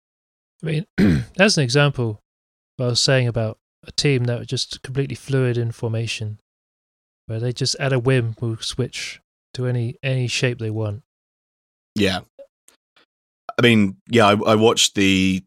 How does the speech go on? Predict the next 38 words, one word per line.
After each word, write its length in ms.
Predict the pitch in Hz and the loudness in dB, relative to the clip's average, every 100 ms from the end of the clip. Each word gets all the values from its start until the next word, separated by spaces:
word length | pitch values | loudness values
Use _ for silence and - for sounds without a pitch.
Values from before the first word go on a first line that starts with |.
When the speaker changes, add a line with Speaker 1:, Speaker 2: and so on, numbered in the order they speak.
| - | -6
Speaker 2:
the 160 | 101 | -2
match 360 | 95 95 - - | 0 0 0 -2
on 340 | 92 92 90 - _ | 0 0 -2 -8 _
Sky, 380 | - - 104 95 | -2 4 4 4
and, 380 | 90 90 92 90 _ - | 2 0 -2 -6 _ -2
uh, 440 | 92 90 90 92 85 _ _ _ - _ _ | 2 4 2 0 -6 _ _ _ -12 _ _
Martin 260 | 104 104 98 | 2 2 2
Tyler 320 | 104 98 92 | 4 4 4
and 100 | 90 | 2
Gary 180 | 95 92 | 2 2
Neville 220 | 98 92 | 2 2
were 120 | 95 | 2
even 200 | 98 92 92 | 2 0 0
joking 380 | 104 98 90 | 0 2 -2
about 200 | 87 90 | 0 0
the 80 | - | -2
fact 340 | - 90 - - | -2 -2 -2 -2
that 200 | 90 92 _ _ _ _ _ _ | -2 -2 _ _ _ _ _ _
they 160 | 98 92 | 0 2
got 220 | 95 - | 0 0
the 100 | 98 | -6
formation 540 | - 95 92 90 92 | -2 2 2 2 0
completely 420 | 85 87 92 90 92 | -4 -4 -2 -2 2
wrong 360 | 95 95 95 | 4 4 2
before 260 | 92 101 92 | -2 0 0
the 80 | 95 | 0
kickoff. 320 | 107 98 95 | -2 0 2
You 60 | 101 | 4
know, 60 | |
they 100 | 98 | 4
do 140 | 98 95 | 4 2
that 140 | 90 | 2
thing 200 | - 92 | 2 2
where 100 | 92 | 2
they've 100 | 92 | 0
got, 200 | 92 95 | 0 0
like, 160 | 92 87 | 0 0
the, 340 | 95 90 92 | 0 2 0